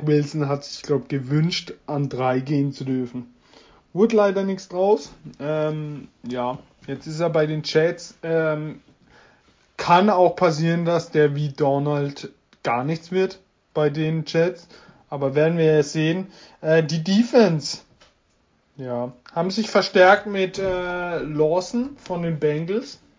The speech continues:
Ein richtig guter Pass-Rusher. Ähm, haben, ähm, sich versch-, nee, sie haben immer noch Williams als Tackle.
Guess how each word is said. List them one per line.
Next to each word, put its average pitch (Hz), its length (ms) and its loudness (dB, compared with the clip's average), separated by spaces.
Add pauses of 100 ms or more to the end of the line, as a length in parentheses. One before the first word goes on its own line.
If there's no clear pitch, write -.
(1000)
Ein 143 760 -10
richtig 165 340 -8
guter 170 240 0
Pass-Rusher. 185 920 0 (840)
Ähm, 170 600 -2 (260)
haben, 175 800 4
ähm, 160 720 -4
sich - 400 -12
versch-, - 640 -12 (340)
nee, 165 420 -6
sie 165 240 -8
haben 156 360 -4
immer 160 260 -8
noch 165 220 -6
Williams 160 680 -6
als 143 360 -10
Tackle. 147 460 -10